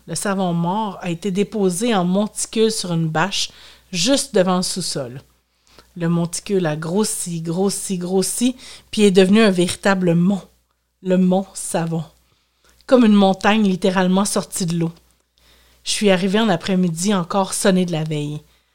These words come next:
Lorsque j'ai vu la fourmilière qui s'était organisée, j'ai comme recommencé à respirer. Et si c'était possible ? Si on arrivait à sortir de cette épreuve ? En regardant tous ces beaux humains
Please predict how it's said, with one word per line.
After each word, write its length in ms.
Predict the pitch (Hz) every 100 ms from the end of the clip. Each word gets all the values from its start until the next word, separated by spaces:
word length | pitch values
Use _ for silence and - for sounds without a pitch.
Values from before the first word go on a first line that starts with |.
| _ _
Lorsque 280 | 208 208 220
j'ai 160 | 185
vu 160 | 180 233
la 100 | 220
fourmilière 580 | - 196 180 175 185 226
qui 120 | -
s'était 180 | - 185
organisée, 600 | 180 175 165 156 180 254 _ _ _ _ _ _ _ _
j'ai 120 | - -
comme 180 | 208
recommencé 680 | 190 - 202 190 165 - 214
à 60 | 196
respirer. 640 | 151 143 - 156 127 185 202 _ _ _ _ _ _ _ _ _ _ _ _ _ _ _
Et 40 | 165
si 240 | - -
c'était 260 | 226 - 175
possible ? 640 | 170 151 - 226 208 185 - _ _ _ _ _ _ _ _ _
Si 160 | -
on 140 | 233 208
arrivait 260 | 175 196
à 100 | 208
sortir 380 | 196 202 - 214
de 80 | 196
cette 300 | 170 165 175
épreuve ? 480 | 165 - 208 214 165 - _ _ _ _ _ _ _ -
En 100 | 165
regardant 460 | 185 190 190 214
tous 180 | 208 -
ces 200 | - 214
beaux 200 | 175 196
humains 380 | 185 185 180